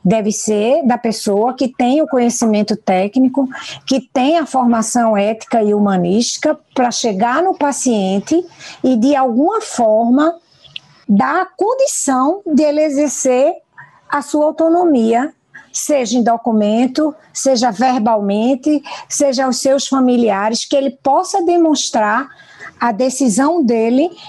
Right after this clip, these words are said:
de uma forma, digamos assim, sem interferências, o que às vezes também dificulta muito o exercício da autonomia, são as interferências, as contingências, muitas coisas que estão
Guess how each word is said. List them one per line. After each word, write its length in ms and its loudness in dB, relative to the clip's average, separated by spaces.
de 160 4
uma 160 0
forma, 680 0
digamos 420 2
assim, 360 0
sem 380 2
interferências, 1120 0
o 100 2
que 160 0
às 180 0
vezes 500 0
também 500 2
dificulta 680 0
muito 380 4
o 40 4
exercício 540 -2
da 60 0
autonomia, 680 2
são 320 -2
as 160 0
interferências, 1040 0
as 200 0
contingências, 1040 0
muitas 380 0
coisas 440 0
que 120 -2
estão 500 0